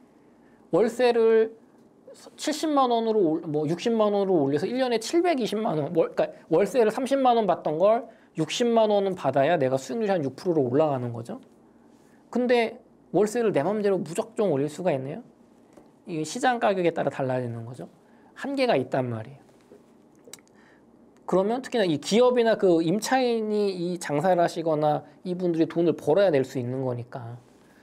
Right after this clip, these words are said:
그럼 월세를 올리는 건 어느 정도 한계가 있단 말이에요. 그러면 그 다음에 벌어지는 일은 매매 가격을 낮추면 됩니다.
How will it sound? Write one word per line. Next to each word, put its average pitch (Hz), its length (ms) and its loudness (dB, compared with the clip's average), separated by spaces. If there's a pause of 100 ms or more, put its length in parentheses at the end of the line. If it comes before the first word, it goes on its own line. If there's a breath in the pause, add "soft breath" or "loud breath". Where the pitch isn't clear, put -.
(180 soft breath)
그럼 180 260 2
월세를 180 320 2
올리는 156 400 2
건 160 120 0
어느 127 100 0
정도 131 140 -4
한계가 254 400 -2
있단 123 340 -4
말이에요. 123 320 -10
그러면 196 320 0
그 151 160 -2
다음에 139 360 0
벌어지는 131 580 -8
일은 240 340 -2 (680 soft breath)
매매 226 440 0
가격을 220 500 -6
낮추면 156 400 -6
됩니다. 110 360 -14